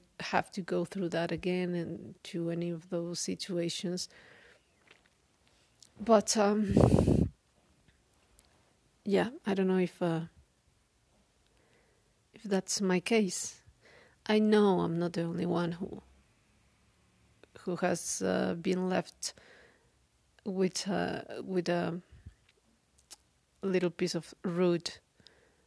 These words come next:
um, because it's, uh, it co-, it compromises things.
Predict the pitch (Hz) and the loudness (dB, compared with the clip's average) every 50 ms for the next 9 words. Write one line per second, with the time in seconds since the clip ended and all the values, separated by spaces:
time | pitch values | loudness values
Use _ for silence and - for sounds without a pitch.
0 | _ _ _ _ _ _ _ _ _ _ _ _ - - 156 156 - 143 147 185 | _ _ _ _ _ _ _ _ _ _ _ _ -10 -6 -6 -6 -6 -4 -4 -4
1 | 170 175 175 180 185 160 - - - - 165 160 143 - 208 202 - 247 190 - | -2 -2 -4 -4 -4 -4 -2 -2 -2 -2 -2 -4 -4 -6 -8 -10 -8 -8 -8 -6
2 | - - - - 202 - - - 196 190 180 - 185 175 175 180 180 185 180 - | -4 -6 -4 -4 -6 -4 -2 0 0 0 0 0 0 0 2 2 0 0 0 -2
3 | 170 165 160 - - - - - - 190 185 180 175 - - - - | -2 -4 -4 -6 -6 -10 -12 -6 -2 -2 -2 -2 -4 -6 -8 -10 -12